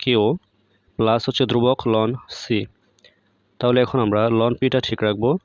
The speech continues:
সমান, এই পাশে লন কমন নিলে আমরা পাই কিউসি। এখন উভয় পাশ থেকে যদি লন তুলে নিই, তাহলে আমরা পাই পি সমান কিউসি।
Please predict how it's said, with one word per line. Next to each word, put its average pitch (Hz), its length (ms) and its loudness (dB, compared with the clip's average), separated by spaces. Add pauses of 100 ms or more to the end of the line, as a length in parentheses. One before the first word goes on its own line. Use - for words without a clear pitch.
(360)
সমান, 104 360 -2
এই 123 120 -2
পাশে 135 260 0 (180)
লন 117 160 2
কমন 123 280 2
নিলে 117 180 2
আমরা 104 160 0
পাই 123 180 0 (140)
কিউসি। 120 460 0 (1400)
এখন 123 180 0
উভয় 131 240 4
পাশ 127 120 4
থেকে 131 140 0
যদি 127 180 2
লন 117 240 4
তুলে 135 140 2
নিই, 117 180 2
তাহলে 117 200 2
আমরা 117 160 0
পাই 110 180 2
পি 127 160 0 (120)
সমান 131 200 2 (120)
কিউসি। - 920 -2